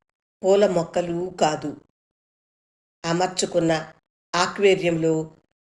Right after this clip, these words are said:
చిరు చేపలైనా కాదు. వారు మన రక్తం పంచుకుని పుట్టిన బిడ్డలు.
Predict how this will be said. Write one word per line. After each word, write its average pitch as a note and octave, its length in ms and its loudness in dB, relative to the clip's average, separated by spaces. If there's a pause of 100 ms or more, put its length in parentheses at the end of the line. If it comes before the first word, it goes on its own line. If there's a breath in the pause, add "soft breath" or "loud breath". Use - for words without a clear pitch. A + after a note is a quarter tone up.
(160)
చిరు C#4 180 4
చేపలైనా F#3+ 1120 0 (200)
కాదు. D3 420 -6 (680)
వారు D#3 720 -4 (540)
మన A#3+ 260 6
రక్తం B3 600 -2
పంచుకుని F3+ 520 -2
పుట్టిన E3 760 -6 (300)
బిడ్డలు. D3+ 500 -4